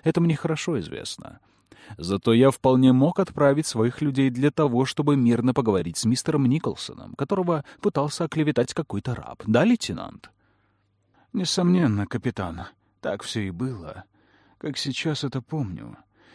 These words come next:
И парни тоже это подтвердят. Вот хотя бы сержант О'Рурк.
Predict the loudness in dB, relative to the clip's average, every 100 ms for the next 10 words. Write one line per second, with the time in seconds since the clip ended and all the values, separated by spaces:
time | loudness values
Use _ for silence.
0 | -12 -6 -4 0 2 4 2 2 0 0
1 | -2 -2 -6 -4 -6 -6 -10 -14 -18 -14
2 | -10 -8 -6 -4 -2 -2 -2 0 0 0
3 | 2 0 0 -6 -10 -14 -16 -20